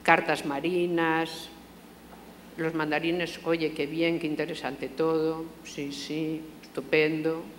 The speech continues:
Mm. Y ahora os queríamos hablar de religión. Vale, qué interesante todo. Mm. ¿Cómo es la cosa? Dice,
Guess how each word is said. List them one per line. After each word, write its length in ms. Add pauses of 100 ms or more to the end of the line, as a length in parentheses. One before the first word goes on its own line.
Mm. 1000
Y 40
ahora 160
os 80
queríamos 480
hablar 300
de 80
religión. 540 (540)
Vale, 380
qué 80
interesante 640
todo. 440 (400)
Mm. 1700
¿Cómo 220
es 140
la 180
cosa? 340
Dice, 300